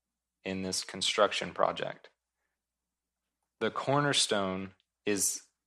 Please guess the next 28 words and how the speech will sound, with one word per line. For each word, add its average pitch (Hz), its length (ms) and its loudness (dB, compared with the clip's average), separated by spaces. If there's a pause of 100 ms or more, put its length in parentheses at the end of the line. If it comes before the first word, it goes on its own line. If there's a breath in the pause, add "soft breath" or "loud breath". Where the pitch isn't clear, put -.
the 104 180 -6
one 98 560 4 (720)
which - 280 -2 (140)
all 120 300 12
of 113 100 -2
the 113 160 -4
other 113 280 4
stones 92 680 -2 (140)
are 92 140 0
laid 92 240 0
off 92 280 2
of. - 280 -6 (1800)
The 104 100 -2
cornerstone 127 760 2
decides 123 640 6
the 113 240 0
angles 110 600 -2 (840)
of 95 140 2
every 117 340 6
other 113 160 4
stone 104 460 0
that 92 120 -4
is 90 120 -8
laid 95 220 2
down 95 200 2
in 92 100 -4
the 92 60 -6
foundation. 90 600 -2